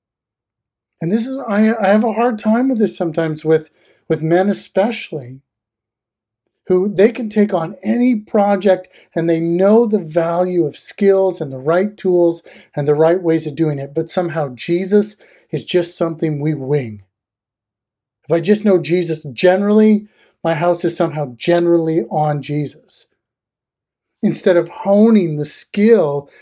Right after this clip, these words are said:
of what it means to follow Jesus. Instead of knowing the materials that Jesus is trying to use to build their homes, and instead of learning the right tools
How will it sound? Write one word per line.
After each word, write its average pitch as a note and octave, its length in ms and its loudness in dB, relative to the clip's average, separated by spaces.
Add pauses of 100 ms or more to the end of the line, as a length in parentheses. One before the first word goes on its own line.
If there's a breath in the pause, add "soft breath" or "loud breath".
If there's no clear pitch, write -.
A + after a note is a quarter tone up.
(120)
of D#3 120 -4
what E3+ 160 6
it F3+ 40 -4
means F3+ 340 -4
to D#3+ 100 -6
follow G3 440 2
Jesus. - 580 -14 (1080)
Instead F3+ 320 0
of F3 100 0
knowing G3 600 4 (220 loud breath)
the F3 80 0
materials F#3 680 2
that F3 80 -4
Jesus F3 460 -4
is D#3+ 60 -6
trying E3+ 280 -4
to D3+ 60 -6
use F#3+ 640 2 (260 soft breath)
to E3 100 -4
build F3 300 2
their D3+ 200 2
homes, D#3+ 720 -4 (340 loud breath)
and F#3 140 -2
instead G#3+ 400 2
of G#3+ 160 -2 (200)
learning G3+ 640 2
the F3 80 0
right F3 300 0 (140)
tools A3 960 -2